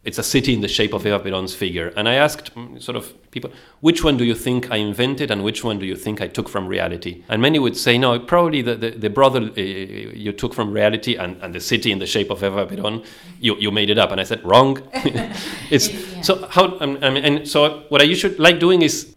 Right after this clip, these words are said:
Speaker 1: not so much contesting the myth with reality or with the truth, but taking up the myth, finding its logic and creating new myths,
Speaker 2: Yeah.
Speaker 1: which is a way of, at the same time, denouncing the myth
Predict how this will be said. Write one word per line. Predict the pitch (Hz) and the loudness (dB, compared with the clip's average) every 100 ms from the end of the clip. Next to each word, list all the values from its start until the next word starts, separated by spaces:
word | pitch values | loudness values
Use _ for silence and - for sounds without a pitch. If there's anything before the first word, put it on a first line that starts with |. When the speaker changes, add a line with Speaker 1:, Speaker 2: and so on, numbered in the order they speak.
| _ | _
Speaker 1:
not | 151 165 | -6 -2
so | 170 | 0
much | 147 147 - - - | 0 0 -4 -10 -6
contesting | 127 117 - 151 - 131 | -2 0 0 -2 0 0
the | 110 | 0
myth | 110 127 - - | 0 -2 -4 -10
with | 113 101 | -6 -6
reality | 98 104 104 101 101 | -2 2 2 2 -2
or | 98 | -2
with | 101 | -2
the | 107 | -2
truth, | - 135 135 | 0 -2 2
but | 123 110 - - _ _ | 0 -2 -6 -20 _ _
taking | 185 185 170 | 6 8 8
up | 170 | 6
the | 156 | 4
myth, | 143 165 170 - - _ _ _ | 2 2 0 -8 -18 _ _ _
finding | - 156 156 147 | 4 6 8 6
its | 127 - | 2 4
logic | 131 151 151 156 - | 6 6 6 0 0
and | 123 | -4
creating | - 131 143 143 123 | 0 4 4 4 4
new | 139 139 | 6 6
myths, | 107 98 - - | 2 -2 -8 -12
Speaker 2:
Yeah. | - | -6
Speaker 1:
which | 202 | 0
is | 262 - | 0 4
a | 131 | 4
way | 127 117 | 6 4
of, | 110 - | 4 0
at | 123 | -6
the | 113 | -6
same | - 151 143 | 0 0 2
time, | 143 147 151 151 | 2 2 0 -2
denouncing | 117 117 143 170 170 170 151 | 0 4 6 6 2 0 -2
the | 151 | 2
myth | 151 156 - | 2 0 -2